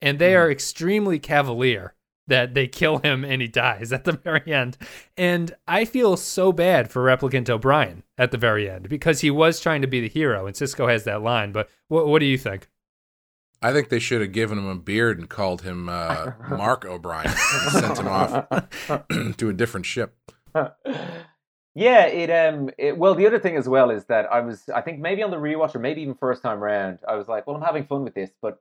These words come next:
Speaker 2: holy God, they don't have long to wrap it up." All of this happens within five minutes. And
Speaker 1: Yeah.
Speaker 2: it's, if, as you say, they padded the episode out with the stuff where he turns into Die Hard O'Brien,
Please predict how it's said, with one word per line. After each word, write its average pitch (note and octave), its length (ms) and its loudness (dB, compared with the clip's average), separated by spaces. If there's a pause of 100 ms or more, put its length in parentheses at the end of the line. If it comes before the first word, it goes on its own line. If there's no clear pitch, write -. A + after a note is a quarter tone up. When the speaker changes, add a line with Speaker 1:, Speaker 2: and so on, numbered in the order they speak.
Speaker 2:
holy F#3 260 -4
God, D#3+ 240 2
they A2 100 0
don't D3+ 160 0
have D#3+ 100 0
long B2+ 300 4
to B2+ 100 -8
wrap B2 240 2
it A#2+ 80 -2
up." - 220 -4 (260)
All G#3 240 2
of G#3+ 100 -2
this G3+ 140 -2
happens F3 400 -4
within A2+ 220 -8 (100)
five C#3+ 260 -2
minutes. A#2 380 -8 (220)
And A2 80 2
Speaker 1:
Yeah. F#2+ 80 2
Speaker 2:
it's, D#2+ 100 -6 (680)
if, D3 160 2
as F3 180 4
you E3+ 60 -4
say, D#3 180 0
they C3 140 2
padded C#3 320 0
the A#2 100 -2
episode B2+ 380 -2
out G2 200 -2
with G#2 200 -4
the A#2 80 -10
stuff - 280 -4
where A2+ 120 -4
he A2+ 80 -8
turns A2+ 240 -10
into G2+ 160 -12
Die G#2+ 260 2
Hard G2+ 240 0
O'Brien, G2+ 540 -4